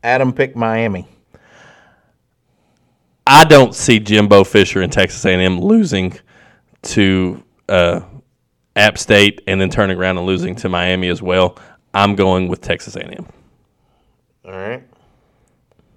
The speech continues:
Speaker 1: Well, I'm gonna go with Miami and the Van Dyke quarterback.
Speaker 2: Okay.
Speaker 1: So I do think that he loses two in a row.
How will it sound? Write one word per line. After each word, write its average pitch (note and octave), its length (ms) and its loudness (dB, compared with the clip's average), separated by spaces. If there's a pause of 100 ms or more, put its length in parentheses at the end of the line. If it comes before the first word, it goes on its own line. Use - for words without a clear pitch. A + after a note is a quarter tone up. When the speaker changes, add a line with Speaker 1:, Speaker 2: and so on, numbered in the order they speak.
(2250)
Speaker 1:
Well, A2+ 320 0
I'm B2 220 -4
gonna A#2 220 -2
go A#2 200 4
with A2 400 -4 (920)
Miami G#2+ 540 -4
and G2 220 -4
the F#2+ 80 -6
Van G#2 260 -2
Dyke G2 340 -6
quarterback. F2+ 500 -12 (200)
Speaker 2:
Okay. G2 340 -8 (160)
Speaker 1:
So - 340 -16
I A2 180 -6
do A2+ 240 -8
think G2 360 -12
that F#2+ 320 -10 (1700)
he G#2+ 160 -14
loses F#2+ 340 -10
two G2+ 140 -10
in F2+ 80 -10
a F2+ 40 -16
row. - 260 -20